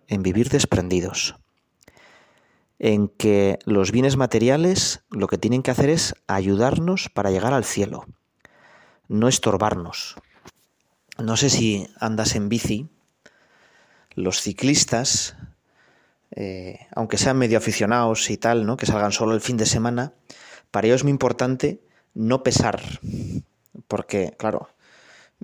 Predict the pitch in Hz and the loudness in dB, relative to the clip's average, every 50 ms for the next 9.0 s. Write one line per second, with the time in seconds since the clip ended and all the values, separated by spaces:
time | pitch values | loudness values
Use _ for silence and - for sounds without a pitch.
0 | - _ _ - - 117 110 107 101 98 120 120 131 135 135 123 123 120 107 - | -20 _ _ -6 -2 0 2 2 2 2 2 2 2 2 2 2 0 0 0 0
1 | 117 - - 113 104 - - 101 107 107 104 101 95 131 143 143 - 113 120 139 | -2 -2 -2 -2 -2 -2 -2 0 0 0 0 0 2 0 0 0 2 0 0 0
2 | 135 110 98 - 120 117 123 151 - - _ _ _ _ _ _ _ _ _ - | 0 -4 -2 -2 0 0 0 -2 -6 -16 _ _ _ _ _ _ _ _ _ -4
3 | 95 95 95 - 101 95 - 95 101 107 117 127 131 127 - - 147 143 - - | -4 -4 -2 -2 -4 -4 -2 -2 0 0 2 0 0 0 0 0 0 0 0 0
4 | - 143 185 208 _ _ _ _ _ _ _ _ _ _ - - 104 95 95 90 | -2 -4 -6 -6 _ _ _ _ _ _ _ _ _ _ -4 -4 -2 0 -2 -2
5 | 90 101 104 110 120 135 143 139 131 131 127 135 143 165 - - - - - - | -2 -2 -2 0 2 2 2 2 2 2 2 0 -2 -2 -2 -2 -2 -4 -6 -8
6 | - _ _ _ _ _ _ _ _ _ _ _ _ - - - 101 101 98 - | -12 _ _ _ _ _ _ _ _ _ _ _ _ -6 -2 0 2 2 2 0
7 | - - - - - 104 - - - - _ _ - - - - _ _ _ _ | 0 0 -2 -2 -4 -6 -10 -16 -20 -20 _ _ -20 -20 -20 -20 _ _ _ _
8 | - - 107 - - 127 120 107 98 - - 165 156 - - 98 85 78 - | -4 -2 0 0 2 2 2 0 0 0 0 0 2 0 0 -2 -6 -10 -12